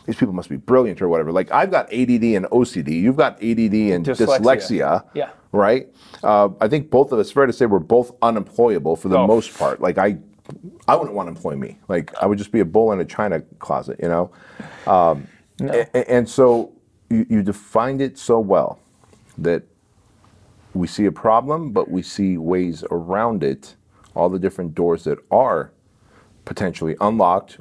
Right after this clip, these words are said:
Speaker 1: or easier to unlock than the main one that I'm trying to go
Speaker 2: Right.
Speaker 1: through.
Speaker 2: Right.
Speaker 1: Whereas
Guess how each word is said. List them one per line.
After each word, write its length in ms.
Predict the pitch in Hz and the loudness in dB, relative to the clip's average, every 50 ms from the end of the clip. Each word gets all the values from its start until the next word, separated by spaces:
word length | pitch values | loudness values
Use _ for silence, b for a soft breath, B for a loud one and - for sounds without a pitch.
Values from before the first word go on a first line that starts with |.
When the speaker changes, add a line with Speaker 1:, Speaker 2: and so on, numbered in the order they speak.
| - | -6
Speaker 1:
or 200 | - 92 92 - | -4 -2 -2 0
easier 300 | - 123 123 127 123 107 | 2 2 2 2 2 0
to 220 | 85 - 104 - - | 0 -2 -4 -4 -4
unlock 400 | 85 80 78 73 80 87 - _ | -2 -2 0 0 -2 -2 -4 _
than 340 | - 95 90 90 87 82 - - | -4 -2 -2 -4 -6 -8 -6 -2
the 80 | 107 | 0
main 260 | 107 120 135 143 131 110 | 2 2 2 2 2 0
one 140 | 98 98 | 0 2
that 100 | 95 101 | 2 0
I'm 80 | 101 104 | 0 -2
trying 200 | 101 - 113 110 | -2 -4 -4 -4
to 40 | 113 | -4
go 120 | 110 147 | -4 -4
Speaker 2:
Right. 120 | - - - | -4 -4 -4
Speaker 1:
through. 240 | 82 71 - - B B B B B | -4 -4 -4 -6 B B B B B
Speaker 2:
Right. 180 | 113 110 95 B B B - | -12 -12 -12 B B B -2
Speaker 1:
Whereas 580 | - 104 107 104 104 104 101 98 98 - - | 2 4 4 6 6 4 4 2 -2 -6 -12